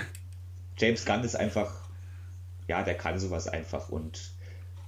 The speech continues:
Speaker 2: F S K sechzehn, Guardians of the Galaxy, John Cena, Idris Elba und ein High-Mensch, da kommt The Suicide Squad raus. Schaut ihn euch an, der ist
Speaker 1: Ja.
Speaker 2: wirklich toll.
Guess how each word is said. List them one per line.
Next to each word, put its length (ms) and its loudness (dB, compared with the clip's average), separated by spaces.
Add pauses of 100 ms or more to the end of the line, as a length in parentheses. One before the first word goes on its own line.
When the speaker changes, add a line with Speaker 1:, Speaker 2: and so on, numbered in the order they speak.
Speaker 2:
F 140 4
S 160 4
K 160 2
sechzehn, 680 2 (300)
Guardians 320 4
of 140 0
the 80 6
Galaxy, 720 4 (380)
John 240 4
Cena, 480 4
Idris 260 0
Elba 600 2 (400)
und 200 4
ein 180 4
High-Mensch, 680 4
da 80 4
kommt 460 0
The 60 4
Suicide 340 2
Squad 320 -4
raus. 320 -4 (300)
Schaut 260 2
ihn 100 4
euch 220 8
an, 180 0
der 120 2
ist 80 6
Speaker 1:
Ja. 100 12
Speaker 2:
wirklich 240 2
toll. 260 2